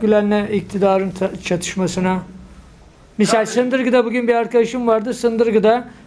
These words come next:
Speaker 1: Fethullahçı adayı diskalifiye edebilmek için çalışmalar var deniliyor.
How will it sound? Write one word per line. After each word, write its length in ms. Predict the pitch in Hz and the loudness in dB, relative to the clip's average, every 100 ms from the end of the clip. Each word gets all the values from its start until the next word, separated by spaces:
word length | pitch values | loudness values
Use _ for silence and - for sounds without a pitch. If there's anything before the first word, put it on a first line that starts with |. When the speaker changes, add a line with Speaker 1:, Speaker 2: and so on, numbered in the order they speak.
| - | 0
Speaker 1:
Fethullahçı 800 | 214 214 220 220 208 - 247 240 | 2 2 0 0 0 -2 -4 0
adayı 540 | 214 208 214 233 247 - - | 0 4 4 6 4 2 -4
diskalifiye 560 | 175 - 220 214 220 | -2 2 2 2 2
edebilmek 440 | 208 208 190 208 175 | 2 2 2 0 0
için 120 | 262 | -4
çalışmalar 540 | - 208 - 208 196 | 0 0 0 0 2
var 260 | 170 160 143 | 2 0 -2
deniliyor. 400 | 143 131 127 117 | -8 -8 -10 -10